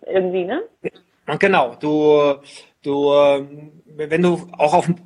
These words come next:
Speaker 1: deswegen sagt auch Oliver Bierhoff so diesen Bolzplatz-Fußball. Das
Speaker 2: Mhm.
Speaker 1: heißt ja, dass du manchmal als Zehnjähriger auf den Bolzplatz kommst, so war's bei mir,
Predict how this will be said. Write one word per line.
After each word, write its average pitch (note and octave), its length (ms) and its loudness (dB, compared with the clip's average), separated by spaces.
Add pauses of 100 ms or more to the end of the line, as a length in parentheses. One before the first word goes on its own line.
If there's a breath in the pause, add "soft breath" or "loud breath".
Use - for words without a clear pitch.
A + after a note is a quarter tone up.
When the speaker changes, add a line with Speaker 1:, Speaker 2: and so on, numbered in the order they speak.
(100)
Speaker 1:
deswegen F3 320 2
sagt F3 220 0
auch D#3+ 160 0
Oliver D#3 480 2
Bierhoff G3 420 2
so D3+ 140 -2
diesen D3+ 260 -6
Bolzplatz-Fußball. D3 1080 -2 (280 loud breath)
Das - 160 -10
Speaker 2:
Mhm. - 60 0
Speaker 1:
heißt F3+ 240 0
ja, F3 60 0
dass D3+ 220 -2
du D3 100 -6
manchmal D#3+ 580 0 (400 soft breath)
als D#3 280 0
Zehnjähriger A#3+ 760 2
auf F#3 160 0
den C#3+ 140 -6
Bolzplatz G3 480 2
kommst, B3+ 200 -2
so C#3 80 -8
war's C#3 180 -2
bei C3 100 0
mir, F#3 320 0